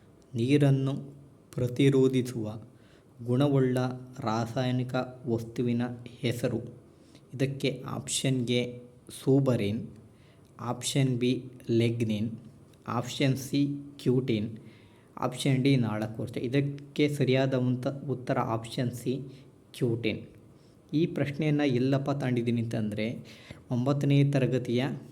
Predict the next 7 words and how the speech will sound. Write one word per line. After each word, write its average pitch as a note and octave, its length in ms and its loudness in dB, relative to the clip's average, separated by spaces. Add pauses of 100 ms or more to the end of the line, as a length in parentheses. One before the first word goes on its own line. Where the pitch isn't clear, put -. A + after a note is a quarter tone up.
(680)
ವಿಜ್ಞಾನದಲ್ಲಿ B2 800 2
ಅಂಗಾಂಶಗಳು B2+ 880 2 (360)
ಎಂಬ B2 240 2
ಪಾಠದಿಂದ. A2 600 -4 (920)
ಇದರಲ್ಲಿ C#3+ 280 4
ನೋಡಿ C3+ 320 6
ಸ್ನೇಹಿತರೆ A#2 840 -4